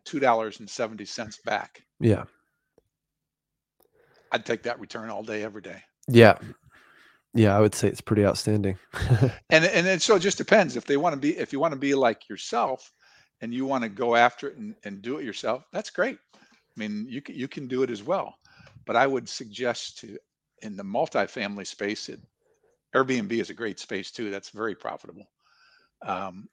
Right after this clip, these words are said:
Speaker 1: if you get a good property manager
Speaker 2: Right.
Speaker 1: and you wanna do all the legwork you did.
Speaker 2: Mm-hmm.
Speaker 1: But one of the, one of the, you know, advantages of passive investing is, is, you know, do what you do best and let somebody else do what they do.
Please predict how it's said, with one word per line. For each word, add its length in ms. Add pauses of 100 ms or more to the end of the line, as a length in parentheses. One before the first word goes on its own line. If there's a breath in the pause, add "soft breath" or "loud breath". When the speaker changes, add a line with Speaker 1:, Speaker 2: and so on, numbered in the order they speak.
Speaker 1:
if 80
you 80
get 140
a 40
good 220
property 320
manager 420
Speaker 2:
Right. 80
Speaker 1:
and 80
you 100
wanna 160
do 220
all 60
the 80
legwork 500
you 100
did. 300 (360 soft breath)
Speaker 2:
Mm-hmm. 200
Speaker 1:
But 80
one 180
of 80
the, 160
one 140
of 80
the, 280 (180)
you 120
know, 200
advantages 600
of 120
passive 380
investing 520
is, 260
is, 240 (420 soft breath)
you 80
know, 180 (360)
do 140
what 140
you 140
do 180
best 460 (120)
and 120
let 160
somebody 300
else 200
do 160
what 120
they 120
do. 220